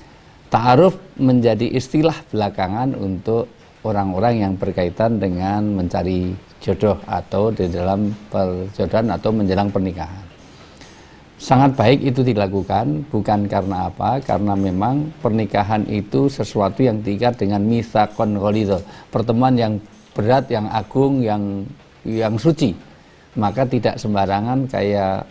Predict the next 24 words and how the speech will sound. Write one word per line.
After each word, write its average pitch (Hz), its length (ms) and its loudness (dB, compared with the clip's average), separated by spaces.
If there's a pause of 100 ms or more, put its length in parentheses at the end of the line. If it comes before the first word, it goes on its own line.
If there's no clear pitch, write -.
eh, 101 480 -2 (1120)
beli 120 180 6
sesuatu 110 560 2
nggak 107 240 0
cocok 104 240 -2
langsung 104 320 -2
beli. 87 240 -6 (880)
Artinya 123 400 2
nggak 101 160 0
cocok 110 240 2
dikembalikan 104 560 2
nggak 98 160 -2
bisa. 92 320 -6 (320)
Kita 131 240 0
beli 120 240 0
durian 123 400 4
saja, 110 400 -2 (240)
sudah 104 320 0
dicicip-cicipi 113 800 0
nggak 104 160 0
jadi 104 240 0
beli 107 280 0
aja 107 280 0
udah, 101 160 -2